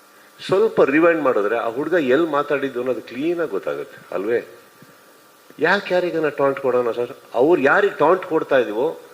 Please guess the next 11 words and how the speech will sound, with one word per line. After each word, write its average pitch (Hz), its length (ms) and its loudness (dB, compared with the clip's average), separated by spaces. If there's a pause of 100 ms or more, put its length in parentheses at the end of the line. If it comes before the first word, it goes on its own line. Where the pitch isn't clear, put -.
(360)
ಅವರು 196 320 4
ನನ್ನ 175 240 -4 (540)
ಸಹೋದರರ 165 460 4
ಥರ 139 200 -2
ಇದ್ದವರು 117 400 -2
ಸರ್. 131 200 -6
ಅವರು 160 340 0 (580)
ಪ್ರತಿಯೊಬ್ಬರು, 160 540 4
ಇವಾಗ 131 180 2
for 139 340 0
example 165 400 2